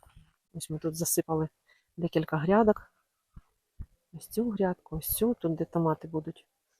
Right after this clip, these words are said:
Бо я казала, що я не буду знімати цю мульчу, буду зразу саджати помідори. Але, подивіться, е, листя за зиму вітром здуло,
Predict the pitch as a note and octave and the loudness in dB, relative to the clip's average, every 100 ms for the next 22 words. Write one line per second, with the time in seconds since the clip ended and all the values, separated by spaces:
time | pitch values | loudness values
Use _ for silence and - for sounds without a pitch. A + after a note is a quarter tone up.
0 | _ _ _ - F3 F3 F3 E3+ - _ | _ _ _ -8 0 4 6 4 2 _
1 | _ - E3+ E3+ E3 E3 D#3 _ - - | _ -10 -6 -2 0 0 0 _ -16 -6
2 | F3+ F#3+ F3 F#3+ E3 - E3 E3 F3 E3+ | 0 4 8 8 6 2 0 2 2 2
3 | D#3+ E3 D#3+ D#3+ E3 - D#3+ D#3+ E3 F3 | 2 2 0 -2 -4 -4 0 2 2 2
4 | - A#3+ F3 E3+ F#3 E3+ - D#3+ E3 D#3+ | 2 2 0 2 2 2 -2 -2 -2 -4
5 | E3 D#3+ D#3 D3+ - F3+ D#3 - - - | -2 0 0 2 6 6 4 0 -10 -10
6 | - - - - E3+ F3 - E3 E3 - | -8 -12 -8 -2 2 2 0 -4 -6 -12
7 | - - F3 F3 - - F#3+ F3 - - | -18 -10 -8 -8 -4 4 6 6 2 -2
8 | D#3 - - _ _ F#3 F3+ E3 E3+ E3 | -8 -12 -20 _ _ -4 -2 0 0 0
9 | E3 D#3+ - - - - - F3 E3+ F3 | -2 -4 -10 -20 -20 -20 -20 -20 -4 -2
10 | - E3 E3 E3 E3+ E3 G#3+ G#3 | -2 -6 -4 -6 -4 2 4 4